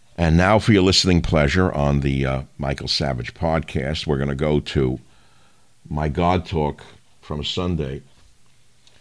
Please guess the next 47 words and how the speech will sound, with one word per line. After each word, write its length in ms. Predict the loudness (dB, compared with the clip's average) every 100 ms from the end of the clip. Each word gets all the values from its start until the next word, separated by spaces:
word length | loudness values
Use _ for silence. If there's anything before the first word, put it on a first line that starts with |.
| -20 -20 -20 -20 -20 -20 _
which 200 | 0 2
was 160 | 4 4
entitled, 500 | 4 6 6 6 6
"I 120 | 6
Am 120 | 6
Not 140 | 6 4
a 80 | 6
Holy 300 | 6 6 6
Man, 420 | 6 4 2 -2 -12 -20 _ _ _
But 180 | -2 2
a 60 | 2
Man 280 | 2 2 0
Full 240 | 0 0
of 100 | 2
Holes," 680 | 2 0 0 -2 -6 -10 -12 -20 -20 -20 -20 -20 -20 -20 -20 -20 -20 -20 -6
which 200 | -2 0
is 120 | -2
part 320 | 2 4 4
two 200 | 4 4
of 80 | 4
today's 300 | 2 4 4
podcast. 840 | 2 2 2 0 -2 -2 -4 -8 -18 -20 -20 -20 -20 -20 -20 -20 -16 0
Not 220 | 4 6
only 160 | 6 6
do 140 | 6
I 60 | 8
want 280 | 8 6
you 60 | 4
to 80 | 4
listen 400 | 6 4 4 4
to 120 | 4
this 300 | 4 4 2
entire 460 | 0 0 2 2 2
podcast, 680 | 4 4 2 2 0 2
break 240 | 2 2 4
it 60 |
up 140 | 2 2
into 140 | 0
two 180 | 2 2
pieces. 400 | 4 2 2 2
You 80 | 2
got 120 | 6
all 160 | 6 6
week 200 | 4 2
to 80 | 0
do 240 | 2
it. 60 | 2